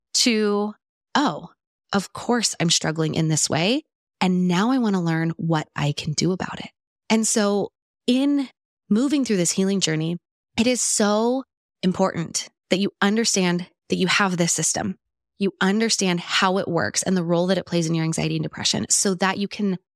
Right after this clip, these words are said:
start to leverage it. You can start to work with it to move towards healing. You can understand the lifestyle shifts that need to happen.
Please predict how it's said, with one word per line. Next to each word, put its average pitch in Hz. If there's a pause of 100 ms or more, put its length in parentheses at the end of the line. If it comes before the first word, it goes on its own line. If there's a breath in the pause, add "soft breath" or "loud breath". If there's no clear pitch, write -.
(200)
start 214
to 220
leverage 190
it. 147
You 180
can 196
start 190
to 202
work 190
with 185
it 247
to 202
move 185
towards 175
healing. - (380 loud breath)
You 202
can 202 (140)
understand 214
the 170
lifestyle 175
shifts -
that -
need 165
to 165
happen. -